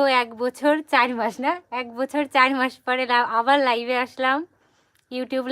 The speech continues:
লাইভে। তো আপনারা যারা যারা আছেন, আপনাদের অসংখ্য ধন্যবাদ। এইভাবে আমার পাশে থাকবেন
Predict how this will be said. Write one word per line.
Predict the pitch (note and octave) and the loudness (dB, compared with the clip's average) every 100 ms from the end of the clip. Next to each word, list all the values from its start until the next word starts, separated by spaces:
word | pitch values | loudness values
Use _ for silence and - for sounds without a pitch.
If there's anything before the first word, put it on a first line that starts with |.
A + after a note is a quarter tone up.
| B3 | 0
লাইভে। | A#3+ A#3+ C#4 F4+ _ _ _ _ _ _ | 0 0 0 0 _ _ _ _ _ _
তো | - A#3 | -2 -2
আপনারা | A#3+ A#3+ B3 A#3 | -2 -4 -2 0
যারা | A3+ A#3 | 0 0
যারা | B3 B3 A#3 | 2 2 2
আছেন, | - B3 B3 | -2 -4 -4
আপনাদের | A#3 A#3+ A#3 B3 A3+ | -6 -6 -4 0 -2
অসংখ্য | - C4 C4 C4 A#3+ | -2 -10 -6 -6 -6
ধন্যবাদ। | B3 B3+ A#3+ B3 C4+ C4+ _ _ _ - | -6 -6 -2 0 0 -2 _ _ _ -8
এইভাবে | A#3+ A#3 A#3+ B3+ B3+ | -6 -4 -4 -2 -2
আমার | A#3+ B3 | -2 -2
পাশে | A#3 - C4+ | -4 -4 -8
থাকবেন | A#3+ A3+ B3 | -6 -6 -6